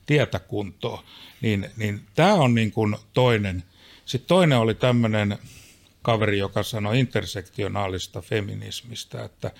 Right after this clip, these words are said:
tiedätkö sä, miten se määritellään? Mä sanoin, en tiedä. No, se tarkoittaa sitä, kun on Pekka ja Arska ja Reiska ja Eino, ja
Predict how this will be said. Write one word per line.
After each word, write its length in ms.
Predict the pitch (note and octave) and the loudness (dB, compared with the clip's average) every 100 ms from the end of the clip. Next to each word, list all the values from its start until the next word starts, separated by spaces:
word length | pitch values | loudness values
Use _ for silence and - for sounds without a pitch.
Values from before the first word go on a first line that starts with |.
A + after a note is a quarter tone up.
| - - - | -20 -20 -14
tiedätkö 260 | - C3 - | -2 -2 0
sä, 160 | G#2 G2 | -2 -2
miten 320 | F#2+ - F#2 | -4 -6 -6
se 100 | G2 | -6
määritellään? 760 | G2+ G2+ G2 F#2+ B2 A2+ A2 G#2 | -4 -4 -4 -10 -10 -10 -10 -8
Mä 100 | G#2 | -10
sanoin, 260 | - D3+ | -2 0
en 140 | C3+ F#2 | 2 0
tiedä. 400 | A2 F#2+ G2+ - | -6 -6 -10 -18
No, 360 | - - _ | -20 -20 _
se 100 | - | -6
tarkoittaa 520 | - C3 A#2 - A#2 G#2 | -2 0 -2 -4 -2 -2
sitä, 280 | B2+ A#2+ | -2 -4
kun 300 | G2+ G#2 F#2+ - - - - | -4 -6 -8 -10 -20 -20 -14
on 200 | - F#2 | -10 -10
Pekka 520 | - D3 D3+ - - G#2+ | -2 0 0 -2 0 2
ja 200 | G2+ G2 | 2 0
Arska 440 | B2 A#2 G#2 - G2+ | 0 0 -2 -4 -2
ja 160 | G2 | -2
Reiska 520 | G2 A#2+ A2+ - - | 0 2 2 -2 -4
ja 200 | F#2+ F#2+ | -2 0
Eino, 560 | G2+ A2 G#2 F#2+ F#2+ - _ _ _ _ _ _ - | 2 2 0 -4 -12 -18 _ _ _ _ _ _ -6
ja 120 | G#2+ | -4